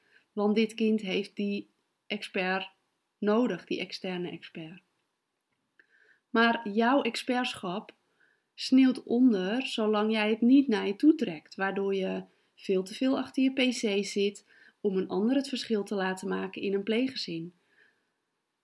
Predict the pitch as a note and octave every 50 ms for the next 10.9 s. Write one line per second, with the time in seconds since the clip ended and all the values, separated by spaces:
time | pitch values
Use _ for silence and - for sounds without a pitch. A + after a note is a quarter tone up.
0 | _ _ _ - G#3+ G#3+ G#3 G#3+ G#3+ - - _ _ _ _ _ _ _ _ -
1 | C#4+ D4+ D4+ - - - B3+ C4 C4 A#3 G3+ F#3 - - - _ _ _ _ _
2 | _ - G3 G3+ G#3 G#3 G#3 - A3 A3+ A3+ G#3+ G3+ F#3+ F#3+ G3+ A#3+ C#4 F4+ -
3 | - _ _ _ _ _ _ _ _ _ _ _ _ _ _ - G3+ F#3+ A3 C4+
4 | D4 D4 - G#3 F#3+ G3 A#3 C4+ - - _ _ _ _ _ _ _ _ _ _
5 | _ _ - - C4+ C4 - C#4+ - - - A3 G3 F#3+ F#3+ G#3 G#3 - - G3
6 | G3 - - G#3+ _ - A#3 A#3 A#3+ C4+ C#4 G#3+ F#3+ F3+ F#3+ F#3 F#3 F#3 - _
7 | - G#3+ G#3 A3+ A3+ G#3+ D4+ E4+ E4 A#3 E3+ C#3 - _ _ _ _ _ _ _
8 | _ - - - _ _ _ - - - - A#3+ C#4+ E4+ E4 D4+ A#3+ F3+ E3+ E3+
9 | F#3 B3 C4 - - - G3 F#3+ G3 F#3+ F#3+ F#3+ - F#3 F3+ F#3 G3+ B3+ C4 -
10 | - D#4 C#4 - A#3+ A3 G3+ G3+ G3+ - F#3+ F3 F3+ F#3+ G#3+ - - _